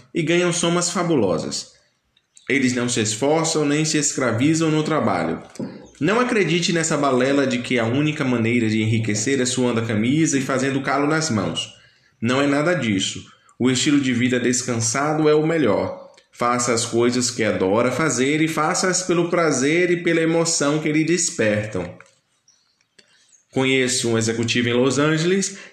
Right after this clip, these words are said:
que ganha na casa de centenas de milhares de dólares. No ano passado, embarcou em um cruzeiro de nove meses para conhecer os lugares mais lindos do mundo. Disse-me que convenceu o subconsciente de que vale todo o dinheiro que ganha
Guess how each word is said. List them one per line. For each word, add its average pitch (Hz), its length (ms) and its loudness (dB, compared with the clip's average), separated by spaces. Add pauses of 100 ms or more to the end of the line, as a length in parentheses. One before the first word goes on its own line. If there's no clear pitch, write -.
que 135 120 0
ganha 139 280 2
na 139 120 2
casa 127 400 0
de 127 100 -2
centenas 151 560 -2
de 165 80 -2
milhares 131 460 0
de 147 80 -2
dólares. 107 600 -2 (300)
No 101 100 0
ano 101 160 0
passado, 117 600 0
embarcou 110 440 0
em 120 60 2
um 113 140 -2
cruzeiro 113 440 0
de 107 120 0
nove 120 240 0
meses 120 420 0
para 113 240 -2
conhecer 110 320 -2
os 113 140 0
lugares 117 640 -2 (280)
mais 147 320 0
lindos 156 340 0
do 165 120 0
mundo. 90 340 -2 (400)
Disse-me 165 440 0
que 160 140 -2
convenceu 131 600 0
o 113 60 -2
subconsciente 120 920 -2
de 107 100 -2
que 113 140 -2
vale 123 320 0
todo 156 200 2
o 147 40 0
dinheiro 139 320 0
que 143 120 -2
ganha 113 480 0